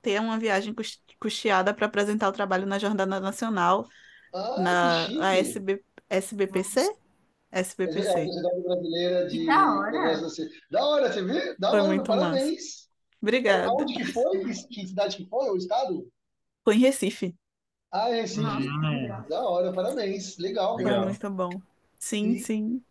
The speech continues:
Speaker 2: e
Speaker 1: E
Speaker 2: aí
Speaker 1: aí
Speaker 2: você... Ah, fala, se perdão.
Speaker 1: Não, pode falar, pode falar.
Speaker 2: Tá, ó, é, você, é, eu ia mudar de assunto, não sei se você quiser com-, completar,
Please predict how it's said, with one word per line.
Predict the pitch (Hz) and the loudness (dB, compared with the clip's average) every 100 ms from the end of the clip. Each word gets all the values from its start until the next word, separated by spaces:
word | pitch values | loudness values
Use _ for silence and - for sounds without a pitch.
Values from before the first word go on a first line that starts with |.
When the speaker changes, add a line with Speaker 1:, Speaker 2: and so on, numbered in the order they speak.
| _ _ - | _ _ -4
Speaker 2:
e | 254 247 254 | -4 -4 0
Speaker 1:
E | 226 233 | 4 6
Speaker 2:
aí | |
Speaker 1:
aí | 277 240 | 6 4
Speaker 2:
você... | 277 277 240 | 2 0 0
Ah, | 214 180 | 0 0
fala, | 240 196 156 | 0 0 -2
se | - - | -4 -2
perdão. | 190 - - _ _ _ _ _ - | -2 -2 -8 _ _ _ _ _ 0
Speaker 1:
Não, | 240 214 | 2 4
pode | 196 202 | 2 2
falar, | 240 214 | 2 2
pode | 208 - | 0 -8
falar. | - - - _ _ _ _ _ _ _ _ _ _ _ - | -6 -8 -10 _ _ _ _ _ _ _ _ _ _ _ -2
Speaker 2:
Tá, | 170 - | 0 2
ó, | 185 - - | 2 0 0
é, | 185 185 180 175 175 | 2 4 4 2 0
você, | 170 202 - - | -2 -4 -4 -4
é, | - - | -4 -6
eu | 226 | -4
ia | 320 | -2
mudar | 349 320 311 | -2 0 0
de | |
assunto, | 349 359 262 247 226 | -2 -4 -6 -6 -6
não | 214 | -8
sei | 226 | -10
se | - | -12
você | 240 | -12
quiser | - 214 220 | -8 -6 -6
com-, | 214 185 | -8 -10
completar, | 202 196 190 190 220 220 | -14 -10 -10 -4 -4 -4